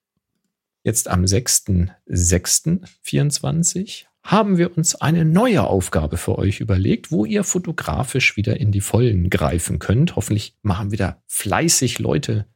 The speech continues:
mit. Würde mich freuen, mehr Bilder wieder zu sehen. Ähm, die neue Aufgabe läuft vom sechsten sechsten bis zum zwanzigsten sechsten vierundzwanzig und lautet kaputt.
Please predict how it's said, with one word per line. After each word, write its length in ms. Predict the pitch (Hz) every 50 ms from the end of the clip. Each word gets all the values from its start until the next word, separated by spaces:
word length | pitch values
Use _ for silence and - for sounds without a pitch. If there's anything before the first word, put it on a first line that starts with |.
| _ -
mit. 420 | 123 127 156 247 311 - - - - _ _ _ _ _ _ -
Würde 160 | - 131 131
mich 140 | - 113 -
freuen, 360 | - - - 110 131 143 123
mehr 200 | 107 113 127 139
Bilder 420 | 117 104 110 123 151 165 165 151 143
wieder 180 | 143 143 139
zu 200 | 139 - - 131
sehen. 320 | 120 127 131 143 151 156 - - _ - - - - - - - - _ - -
Ähm, 240 | 123 127 127 123
die 120 | 113 117 110
neue 260 | 113 123 160 160 -
Aufgabe 380 | - - - - 123 127 127 117
läuft 360 | 107 107 113 143 143 - -
vom 220 | - - 120 113
sechsten 440 | 104 113 139 143 - - - - 104
sechsten 500 | 98 101 139 - - - - - - 143 123
bis 180 | 123 123 -
zum 200 | - 123 101 95
zwanzigsten 800 | - - - 90 113 170 180 - - - - - - - - 131 123
sechsten 580 | 120 131 - - - - - - - 147 135
vierundzwanzig 1000 | - - - 127 123 117 117 110 - - 101 98 110 113 110 - - 135 131 - -
und 140 | 180 220 -
lautet 560 | 117 90 98 117 120 - 147 139 139 - - _ _ _ _ _ _ _ _ _ _ -
kaputt. 600 | - 254 254 - 285 254 - - - - -